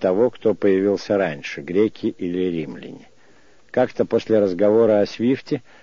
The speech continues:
она спрашивала у всех его адрес, так как собиралась пригласить его к обеду. Женщины находили ее глупой и вздорной. Она говорила много и с ужасающей стремительностью.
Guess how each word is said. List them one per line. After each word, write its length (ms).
она 220
спрашивала 680
у 40
всех 380
его 300
адрес, 480
так 180
как 160
собиралась 480
пригласить 520
его 140
к 120
обеду. 520
Женщины 540
находили 420
ее 180
глупой 460
и 60
вздорной. 720
Она 180
говорила 320
много 400
и 80
с 120
ужасающей 840
стремительностью. 920